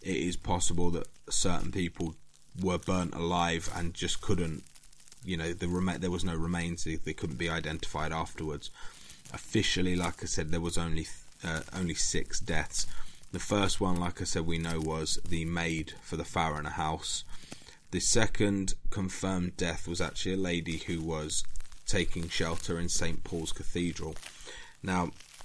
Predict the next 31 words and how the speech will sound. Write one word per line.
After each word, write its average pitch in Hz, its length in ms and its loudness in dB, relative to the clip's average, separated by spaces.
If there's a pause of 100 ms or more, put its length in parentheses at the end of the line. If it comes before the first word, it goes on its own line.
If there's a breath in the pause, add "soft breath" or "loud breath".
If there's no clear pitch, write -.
(240)
Saint 117 320 6
Paul's 110 240 6
Cathedral, 95 600 4
if 82 140 -2
you, 90 140 2
if 101 100 0
anyone's 98 380 2
seen 98 220 8
the 92 80 8
London 92 400 0
skyline, 87 720 4 (280 loud breath)
Saint 95 280 2
Paul's 92 220 2
Cathedral 78 580 -2
is - 140 -6
a 82 80 -4
massive, 90 840 4
massive 85 640 0
building. 76 420 -4 (680 loud breath)
Now, 92 240 -4 (640)
the 101 300 0 (480)
Saint 120 300 6
Paul's 110 220 4
Cathedral 98 560 2
from 92 300 0
the 87 60 -2
seventeenth 90 600 4
century 85 560 4
was 87 180 4
actually 90 400 4 (120)
bigger 82 380 2